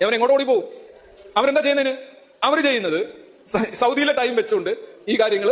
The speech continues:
നോർവേയിൽ അനുഷ്ഠിക്കുക. അല്ല പിന്നെ ജീവൻ കിടക്കണ്ടേ? അതേപോലെ എന്തെങ്കിലും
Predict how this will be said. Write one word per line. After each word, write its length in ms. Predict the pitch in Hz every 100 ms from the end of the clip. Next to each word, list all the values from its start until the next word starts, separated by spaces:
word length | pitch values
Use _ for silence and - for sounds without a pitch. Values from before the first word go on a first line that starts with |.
| -
നോർവേയിൽ 280 | 208 220 220
അനുഷ്ഠിക്കുക. 340 | 185 160 131 - - _ _ _ _ _ - - - - - - - - -
അല്ല 100 | 175
പിന്നെ 120 | 311 285
ജീവൻ 120 | 339
കിടക്കണ്ടേ? 300 | 330 294 208 - - - - _ -
അതേപോലെ 320 | 165 208 254 269
എന്തെങ്കിലും 280 | 247 262